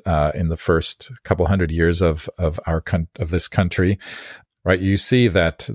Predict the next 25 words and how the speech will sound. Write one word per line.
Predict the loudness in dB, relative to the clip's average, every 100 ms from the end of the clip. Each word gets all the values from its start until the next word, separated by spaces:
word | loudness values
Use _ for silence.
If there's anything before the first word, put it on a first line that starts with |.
| -4
there | 0 2
was, | 2 2
there's | 0 2
a |
lot | 0 2 2 4
of | 0 -2
Christianity | -4 -2 -2 0 0 0 0 -2 -4 -6 _
sort | -2 0
of | 0 -2
infused | -4 -2 2 4 4 2 0 -2
into | -2 -2 -2
the | -4
culture. | 2 0 2 0 0 -2 -16 -16 -16 -16 -20 _ _ -2
Uh, | 0 0
my, | 0 0 2
uh, | 0 2
my | 0
friend | 0 2 0 0
Todd | 2 2 4
Bolsinger, | 2 2 0 0 0
who | -2
wrote | 0 0 0
Canoeing | -2 0 0 0
the |
Mountains, | 0 0 0 -2 -4 -6